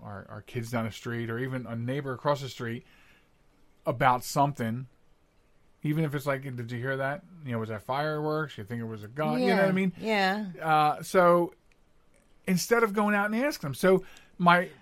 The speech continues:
Speaker 2: Yeah,
Speaker 1: the
Speaker 2: but
Speaker 1: per-
Speaker 2: that's not, sending them a, a text message is not the same thing as social media.
Speaker 1: Sure it is.
Speaker 2: No, it's not. How
Speaker 1: And
Speaker 2: can
Speaker 1: what if
Speaker 2: you
Speaker 1: you send,
Speaker 2: sit
Speaker 1: if
Speaker 2: there
Speaker 1: you send
Speaker 2: and
Speaker 1: a text
Speaker 2: say
Speaker 1: on Facebook? If you send a text on Facebook, then it is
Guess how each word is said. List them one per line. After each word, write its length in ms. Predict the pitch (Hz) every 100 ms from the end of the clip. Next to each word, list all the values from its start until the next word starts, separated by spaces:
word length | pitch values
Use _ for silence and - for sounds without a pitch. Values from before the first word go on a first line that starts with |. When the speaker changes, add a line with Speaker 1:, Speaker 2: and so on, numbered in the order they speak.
| _ -
Speaker 2:
Yeah, 180 | 269
Speaker 1:
the 120 | 202 170
Speaker 2:
but 80 |
Speaker 1:
per- 120 | 233 392
Speaker 2:
that's 200 | 381 240
not, 320 | 233 220 202 - -
sending 640 | 175 - 247 254 254 247
them 260 | 226 208 196
a, 280 | 175 160 151 -
a 300 | 165 165 143 -
text 440 | 202 202 - -
message 640 | 156 151 139 - 143 127
is 180 | 156 139
not 380 | 180 185 190 190
the 120 | 180
same 580 | 165 - 190 180 185 180
thing 400 | - 180 175 160
as 120 | 139
social 500 | - 156 151 143 151
media. 640 | 147 143 156 151 135 107 -
Speaker 1:
Sure 320 | - 320 349
it 60 | 185
is. 300 | 165 - - -
Speaker 2:
No, 220 | 254 294
it's 240 | 294 - -
not. 840 | 269 294 294 254 139 - - - - _ _ _ _ _ _ _ -
How 220 | - 277 294
Speaker 1:
And 80 | -
Speaker 2:
can 120 | 202
Speaker 1:
what 100 | 269
if 80 | 311
Speaker 2:
you 60 |
Speaker 1:
you 80 | 269
send, 240 | - 277 285
Speaker 2:
sit 80 |
Speaker 1:
if 60 | 262
Speaker 2:
there 160 | 262 254
Speaker 1:
you 60 | 247
send 240 | - 233
Speaker 2:
and 80 | 233
Speaker 1:
a 40 |
text 100 | -
Speaker 2:
say 260 | 226 240 226
Speaker 1:
on 140 | 170
Facebook? 500 | 165 208 214 131 117
If 80 | 131
you 60 | 135
send 260 | - 190
a 60 | 208
text 280 | - 175 -
on 120 | 151
Facebook, 500 | 170 165 165 120 117
then 160 | 135 135
it 100 | 165
is 300 | 185 95